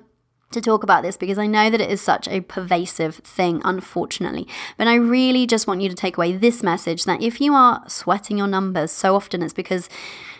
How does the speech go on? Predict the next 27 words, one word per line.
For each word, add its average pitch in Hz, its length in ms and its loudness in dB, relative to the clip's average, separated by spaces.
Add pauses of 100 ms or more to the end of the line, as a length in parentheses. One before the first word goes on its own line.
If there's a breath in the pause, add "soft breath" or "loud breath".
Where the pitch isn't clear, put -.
(200 loud breath)
deep 240 160 4
inside 214 300 4
of 185 60 -6
you, 175 120 -2
there 175 200 2
is 175 160 0
this 175 300 2
belief 185 540 -2
that - 140 0
you're 180 180 -2
not 175 240 -4
enough. 170 420 -2
And 185 320 2
I 208 200 6
want 190 160 2
you 165 120 0
to - 160 -4
know 160 240 -2
that 175 180 0
you 170 140 0
are 165 180 0
enough. 151 420 -6
You 185 140 -4
are. 165 220 -2 (400)
Okay. - 240 -10 (760 loud breath)
Okay, 233 320 0
so 196 360 2